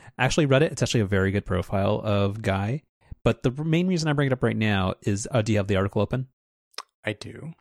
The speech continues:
Speaker 1: Some fantastic photography, um, by Timothy O'Connell. But they have in here a picture that Guy provided to them of him with a pretzel cart as, like, a ten-year-old.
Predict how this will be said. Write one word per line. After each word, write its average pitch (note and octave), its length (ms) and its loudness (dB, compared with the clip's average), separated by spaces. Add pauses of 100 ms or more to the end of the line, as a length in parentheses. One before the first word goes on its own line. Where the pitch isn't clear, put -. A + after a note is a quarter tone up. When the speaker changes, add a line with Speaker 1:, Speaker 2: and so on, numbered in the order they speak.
Speaker 1:
Some B2+ 180 0
fantastic C#3+ 440 0
photography, G2+ 500 -2 (680)
um, F2+ 540 0
by F2+ 240 0
Timothy F2+ 340 -4
O'Connell. F2+ 480 -6 (580)
But B2 340 2 (360)
they A2+ 160 2
have G2 800 0 (320)
in G#2+ 140 -2
here F2+ 500 -4 (400)
a G#2+ 120 2
picture A2 400 -2
that G2 280 -2
Guy F2+ 520 0 (140)
provided F2 580 -2
to A3+ 160 0
them F2+ 380 -4 (680)
of G#2+ 160 2
him G2 560 -2 (500)
with G#2 200 -2
a G2 140 -4 (100)
pretzel - 500 -4
cart - 320 -6 (720)
as, G#2 200 -2
like, F#2+ 120 0
a F#2+ 60 -6
ten-year-old. B2 600 -2